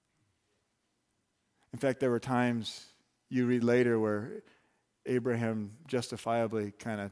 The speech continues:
took some things into his own hands, you know, wasn't, wasn't right, but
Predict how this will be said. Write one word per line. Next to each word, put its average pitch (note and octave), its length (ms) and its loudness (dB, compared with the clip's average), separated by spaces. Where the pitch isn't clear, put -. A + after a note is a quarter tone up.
took A#2+ 220 -6
some G#2+ 180 -10
things A2 380 -6
into G#2 200 -4
his G#2 140 -6
own G#2 200 -6
hands, G#2+ 440 -6
you G#2 100 -12
know, G2+ 180 -8
wasn't, G#2+ 340 -4
wasn't A2+ 300 -2
right, A#2 420 2
but G#2+ 260 -6